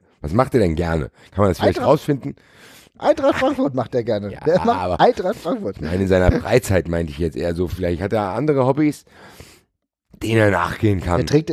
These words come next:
Speaker 2: der, der trägt immer schöne Segelschuhe. Ja, also was
Speaker 1: Na siehste, da haben wir's doch. Da kann man nicht zu viel Schaden anrichten,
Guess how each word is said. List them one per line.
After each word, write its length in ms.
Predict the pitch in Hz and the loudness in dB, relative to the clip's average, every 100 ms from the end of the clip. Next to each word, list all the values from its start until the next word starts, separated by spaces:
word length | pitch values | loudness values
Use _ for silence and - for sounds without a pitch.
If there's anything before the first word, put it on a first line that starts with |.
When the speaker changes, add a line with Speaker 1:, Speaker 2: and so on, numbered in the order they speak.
| 123 | -2
Speaker 2:
der, 120 | 135 - - | -2 -2 -6
der 120 | 123 | -6
trägt 200 | - 151 | -4 -4
immer 200 | 165 151 | 2 2
schöne 180 | 135 160 | 4 2
Segelschuhe. 600 | 139 226 202 - 110 92 98 | 4 4 2 -2 -6 -6 -6
Ja, 180 | 110 | -6
also 200 | - 120 - | -4 -6 -6
was 180 | - 95 | -10 -4
Speaker 1:
Na 200 | 104 117 | 0 0
siehste, 600 | - 127 147 - - 151 | 0 0 2 0 -2 2
da 160 | 139 135 | 4 6
haben 100 | 196 | 4
wir's 160 | 190 | 4
doch. 220 | - 151 - - | 6 4 2 -8
Da 100 | 113 | -2
kann 160 | 117 160 | 0 2
man 100 | 165 | 2
nicht 140 | 151 | 2
zu 80 | - | -2
viel 220 | - 107 | -8 -8
Schaden 420 | 92 95 147 196 175 | -6 2 4 4 0
anrichten, 640 | 165 170 165 - 156 | -2 -4 -6 -8 -8